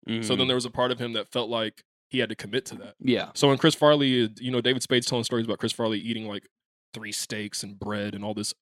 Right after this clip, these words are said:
Speaker 2: Yeah.
Speaker 1: extra shit, like, maybe in person it seems like, oh, he's comfortable being big.
Speaker 2: Mm.
Speaker 1: But then we know afterwards that he was the opposite, that he felt like
Speaker 2: Yeah.
Speaker 1: that was something he, he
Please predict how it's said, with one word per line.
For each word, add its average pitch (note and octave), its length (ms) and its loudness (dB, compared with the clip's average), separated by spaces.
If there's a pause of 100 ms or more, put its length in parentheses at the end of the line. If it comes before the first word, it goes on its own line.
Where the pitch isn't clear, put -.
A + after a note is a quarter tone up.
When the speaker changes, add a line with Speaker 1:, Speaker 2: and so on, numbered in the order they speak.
Speaker 2:
Yeah. A2 200 8
Speaker 1:
extra - 240 0
shit, - 380 2
like, A2 180 -4 (400)
maybe D3 580 2
in C3 180 -4
person C#3 320 0
it B2 80 -4
seems B2+ 240 -6
like, A#2 160 -2
oh, A#2+ 120 0
he's A#2+ 160 -2
comfortable A#2 400 -6
being A2+ 260 -4
big. A2 380 0 (300)
Speaker 2:
Mm. G#2+ 120 0
Speaker 1:
But C3 100 4
then C#3 160 6
we B2+ 140 0
know B2+ 300 -2 (460)
afterwards G#2+ 720 -2
that G#2+ 180 -4
he B2+ 140 -4
was A2 380 -8
the A2 140 -10
opposite, - 420 -2 (280)
that A#2+ 140 0
he C3+ 120 2
felt C3+ 240 2
like B2+ 100 8
Speaker 2:
Yeah. G#2+ 140 8
Speaker 1:
that B2 120 2
was B2 120 -2
something B2+ 280 -4
he, A#2+ 220 -2
he A#2+ 680 -4